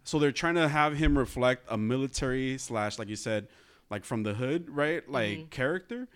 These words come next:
Speaker 1: but he's more proper, almost, like, in the way that he delivers himself. You know what
Speaker 2: Yeah.
Speaker 1: I'm saying? Like, like, to me, it didn't fit the role of, like, he's trying to talk and, oh, he's trying to, like,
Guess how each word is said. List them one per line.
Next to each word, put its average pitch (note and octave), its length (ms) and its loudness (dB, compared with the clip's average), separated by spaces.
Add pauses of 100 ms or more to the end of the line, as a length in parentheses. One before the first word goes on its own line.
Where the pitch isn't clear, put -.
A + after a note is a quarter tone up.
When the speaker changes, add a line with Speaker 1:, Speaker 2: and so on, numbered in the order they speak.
(280)
Speaker 1:
but C3 120 -4
he's C#3 160 -4
more C#3 180 -4
proper, G2+ 640 -6
almost, B2+ 300 -4
like, B2 140 -4
in C#3+ 120 0
the C#3 80 2
way C#3+ 140 2
that C#3 140 -2
he C3 100 -4
delivers A#2 420 -4
himself. F2 580 -10 (220)
You F3 60 -14
know D#3 60 -10
what B2+ 60 -2
Speaker 2:
Yeah. C3+ 60 2
Speaker 1:
I'm C3+ 80 0
saying? C#3+ 240 -2
Like, A2+ 200 0 (400)
like, A2+ 340 -4
to D3+ 100 -4
me, E3+ 220 2
it C#3+ 120 -2
didn't C#3+ 320 -2
fit - 340 -4
the B2 80 -2
role A2 420 0
of, G2+ 240 -4
like, F2+ 300 -8
he's A2+ 220 -8
trying B2 300 -4
to G#2 80 -6
talk G2+ 420 -6
and, A2+ 80 -8
oh, G#2+ 140 -4
he's G2+ 140 -8
trying A#2+ 180 -10
to, G#2+ 180 -10
like, F#2 140 -16